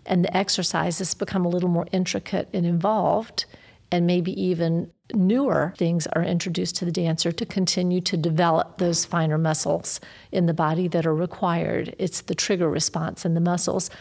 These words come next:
that become important to move quickly or to lift or to partner together in pas de deux. Women and men, or young ladies and young gentlemen, take classes together,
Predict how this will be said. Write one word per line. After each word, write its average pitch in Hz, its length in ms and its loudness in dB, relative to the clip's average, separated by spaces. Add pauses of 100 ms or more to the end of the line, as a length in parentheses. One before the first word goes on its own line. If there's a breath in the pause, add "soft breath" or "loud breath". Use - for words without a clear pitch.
(180 loud breath)
that 370 120 -2
become 262 300 0
important 220 520 0
to 202 100 -2
move 180 280 2
quickly 170 480 0 (200 loud breath)
or 226 200 2
to 220 160 -2
lift 185 480 0
or 165 140 2
to 190 120 -6
partner 170 440 0
together 190 500 -2
in 180 200 0
pas 160 200 0
de 185 80 -4
deux. - 400 -2 (200)
Women 233 300 2
and 220 140 2
men, 180 420 2
or - 80 0
young 170 300 2
ladies 170 400 2
and 165 180 2
young 160 220 0
gentlemen, 160 480 0 (240 loud breath)
take - 240 -2
classes 180 420 0
together, 208 640 0